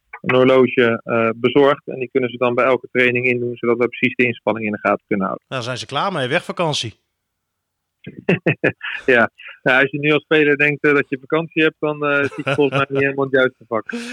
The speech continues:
Speaker 2: Nee, wa-, waarom
Speaker 1: <laughs>
Speaker 2: hebben jullie er trouwens, eh, voor gekozen om alle spelers,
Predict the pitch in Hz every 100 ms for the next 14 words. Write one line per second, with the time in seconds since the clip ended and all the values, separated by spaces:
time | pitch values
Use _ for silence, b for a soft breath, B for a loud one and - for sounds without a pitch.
0 | 247 208 190 180 185 185 233 240 220 233
1 | 240 220 208 202 202 196 180 - 170 180
2 | 165 - 175 143 - 196 160 131 135 147
3 | 160 156 - 156 151 147 143 - -